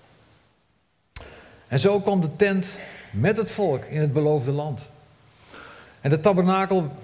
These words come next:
heeft op meerdere plaatsen gestaan. We maken weer even een sprong. En het was, de tabernakel is zelfs een tijd zoek geweest. Net zolang tot David, na een lange zoektocht,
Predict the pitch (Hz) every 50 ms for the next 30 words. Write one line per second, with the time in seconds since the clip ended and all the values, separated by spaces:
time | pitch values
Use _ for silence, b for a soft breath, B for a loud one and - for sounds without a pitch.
0 | - - - - 151 175 196 202 196 190 160 151 185 208 214 214 196 190 175 -
1 | - 196 185 185 180 - 180 143 160 147 - - 165 147 131 123 120 110 101 95
2 | 104 101 101 104 104 104 104 104 110 123 127 123 - 117 135 143 147 147 127 120
3 | 113 - - - - 156 151 139 120 107 - - - - - - - B B B
4 | B B B B B B B B B B - 156 156 156 147 160 151 143 - -
5 | - - - - - - - - - 160 139 139 143 135 131 123 - 151 139 139
6 | 143 139 139 120 127 127 110 - 156 143 120 131 110 110 151 135 131 113 117 135
7 | 208 - - - 220 214 185 139 123 - - - - - - - 151 214 226 -
8 | - 233 226 208 185 160 143 120 110 - - - - - - - - - _ -
9 | 185 147 135 175 180 185 180 160 160 156 147 - - 135 135 151 147 139 160 180
10 | 175 165 143 120 190 185 190 - 180 160 147 - -